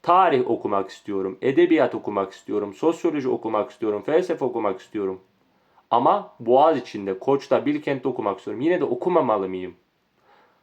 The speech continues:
Eğer gerçekten hedefiniz buralarsa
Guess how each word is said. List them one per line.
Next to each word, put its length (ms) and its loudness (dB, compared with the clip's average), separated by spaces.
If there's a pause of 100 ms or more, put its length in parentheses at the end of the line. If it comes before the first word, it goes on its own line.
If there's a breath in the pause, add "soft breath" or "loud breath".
(480 soft breath)
Eğer 340 4 (220)
gerçekten 540 0
hedefiniz 540 -2
buralarsa 800 2